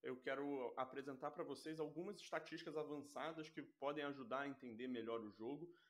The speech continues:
Talvez você já tenha visto por aí no Twitter, no Instagram, no Blue Sky agora, no Threads, enfim, é, ou até em alguns canais no YouTube. É, então aqui eu vou falar sobre quatro dessas estatísticas,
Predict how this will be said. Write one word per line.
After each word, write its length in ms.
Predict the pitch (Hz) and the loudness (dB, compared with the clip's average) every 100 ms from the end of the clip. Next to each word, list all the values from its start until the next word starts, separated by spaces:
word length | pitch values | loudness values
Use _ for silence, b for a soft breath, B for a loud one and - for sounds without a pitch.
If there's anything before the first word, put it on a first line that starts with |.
| B | B
Talvez 280 | - 156 165 | 0 2 4
você 200 | 170 170 | 0 -2
já 140 | 160 156 | -2 0
tenha 220 | 170 160 | 0 -2
visto 280 | 131 143 - | -2 -6 -2
por 120 | 143 | 2
aí 240 | 127 117 131 | 4 4 0
no 140 | 104 | -2
Twitter, 640 | - - 123 127 - 87 90 | -6 -6 -2 -4 -4 -6 -6
no 240 | 95 98 | -8 -8
Instagram, 720 | 98 - - - 123 135 113 | -12 -12 -14 -4 -2 0 -2
no 440 | 92 - 101 95 101 - _ | -4 -12 -12 -12 -14 -20 _
Blue 140 | 113 | -12
Sky 500 | 113 - 110 120 113 | -10 -8 -2 0 0
agora, 400 | 101 104 123 123 | -2 0 2 2
no 140 | 104 110 | 0 -6
Threads, 580 | - 120 123 127 - - B B B - | -4 0 0 0 -8 -16 B B B -12
enfim, 400 | 117 - 107 104 113 | -12 -6 -8 -8 -14
é, 480 | 110 107 107 107 107 107 | -8 -2 0 0 -2 -2
ou 220 | 120 127 | 0 0
até 220 | 107 123 | 2 0
em 40 | 123 | 0
alguns 300 | 104 110 - | -2 -6 -6
canais 400 | 107 110 107 107 | -4 -2 -4 -4
no 80 | |
YouTube. 340 | 107 - 101 85 _ b b b - | -6 -6 -18 -20 _ b b b -4
É, 220 | 95 98 | 0 0
então 340 | 107 - 131 | -2 -2 0
aqui 160 | 143 175 | 0 2
eu 100 | 170 | 0
vou 140 | 156 | 0
falar 360 | 165 160 151 151 | -2 0 2 0
sobre 300 | - 143 143 | -2 -6 -6
quatro 560 | - 143 160 - 156 151 _ _ - | 2 6 6 4 -8 -8 _ _ -2
dessas 360 | 113 113 113 | 0 0 -4
estatísticas, 800 | 107 - 107 - 151 - 151 - | -8 -10 -8 -6 -6 -4 -6 -6